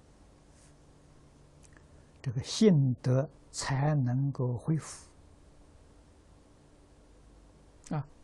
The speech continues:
恢复到什么样的程度，那这是功夫的问题了。啊，所以由此可知，一个聪明人、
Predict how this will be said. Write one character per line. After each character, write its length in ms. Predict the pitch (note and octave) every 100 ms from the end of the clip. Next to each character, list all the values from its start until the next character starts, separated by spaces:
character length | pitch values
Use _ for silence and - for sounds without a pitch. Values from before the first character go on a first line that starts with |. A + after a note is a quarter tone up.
| -
恢 380 | C#4+ D#4+ E4 C4+
复 260 | G#3+ A#3+
到 480 | G#3 G#3+ G#3 G#3 - -
什 180 | - D4+
么 120 | C#4
样 200 | A3 F3
的 100 | D#3+
程 340 | - C#3 D#3 F3+
度， 460 | D4 C#4 G#3+ C3 - - - - - - - -
那 200 | E3 C#3+
这 160 | C3 C#3
是 160 | - B2+ -
功 400 | F3 F3 F3+ F3+
夫 220 | - D3+
的 120 | D3
问 140 | C3 A2+
题 180 | - - - - - - - - - - - - - - - - - - - - - - -
了。 60 | B2+
啊， 120 | - -
所 160 | - C#3+
以 180 | C3+
由 260 | B2 C#3+ F#3+
此 480 | F#3+ - - B2 C3+
可 200 | - - -
知， 300 | - - - - - - - - - - - - - - - - - - -
一 100 | F#3+
个 160 | D3
聪 320 | - - G#3
明 200 | G3 B2
人、 180 | A#2 -